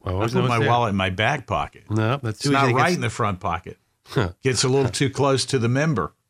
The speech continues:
Speaker 1: There you go.
Speaker 2: <laughs> For members only. What was that thing called you had around your waist?
Speaker 1: Fanny pack.
Speaker 2: Yeah.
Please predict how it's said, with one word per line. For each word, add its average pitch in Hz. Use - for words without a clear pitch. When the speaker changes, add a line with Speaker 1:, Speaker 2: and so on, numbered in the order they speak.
Speaker 1:
There 113
you 107
go. 87
Speaker 2:
<laughs> -
For 143
members 143
only. 139
What 135
was 185
that 170
thing 170
called 156
you 113
had 120
around 123
your 110
waist? 110
Speaker 1:
Fanny 143
pack. 87
Speaker 2:
Yeah. 98